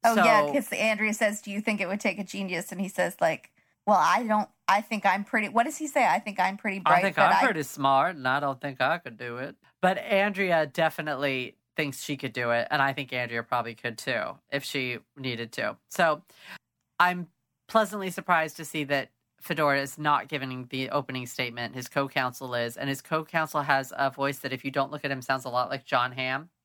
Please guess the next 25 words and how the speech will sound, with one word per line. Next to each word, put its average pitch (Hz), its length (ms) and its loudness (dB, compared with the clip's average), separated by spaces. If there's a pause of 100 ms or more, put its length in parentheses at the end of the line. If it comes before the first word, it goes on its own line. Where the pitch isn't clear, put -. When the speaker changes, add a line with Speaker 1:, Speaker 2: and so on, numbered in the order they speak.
(120)
Speaker 2:
in 139 140 -4
Mad 131 240 -2
Men. 175 260 -4
And 147 120 -4
I 139 60 2
was 131 120 -4
like, 139 140 -2
"Oh, - 80 8
that's 370 320 6
a 339 40 4
smart 226 240 6
Speaker 1:
Oh. 208 40 0
Speaker 2:
choice." 113 400 -2 (380)
Very 165 240 2
strong. 127 480 0 (160)
Yeah. 135 220 2 (640)
It 165 40 -12
was 156 140 -6
good. 139 260 0
It 123 60 -12
was 127 100 -10
a 135 40 -8
good 135 180 0
opening 127 260 -4
statement. 117 440 -6